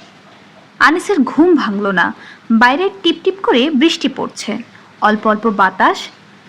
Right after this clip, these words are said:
বাতাসে জাম গাছের পাতায় অদ্ভুত এক রকমের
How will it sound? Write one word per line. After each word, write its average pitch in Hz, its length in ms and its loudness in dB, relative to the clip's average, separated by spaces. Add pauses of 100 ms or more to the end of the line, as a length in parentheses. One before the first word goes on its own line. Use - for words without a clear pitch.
(220)
বাতাসে 220 480 2
জাম 220 360 2
গাছের 240 400 -2
পাতায় 262 360 0 (160)
অদ্ভুত 214 480 -2
এক 320 240 -4
রকমের 302 360 2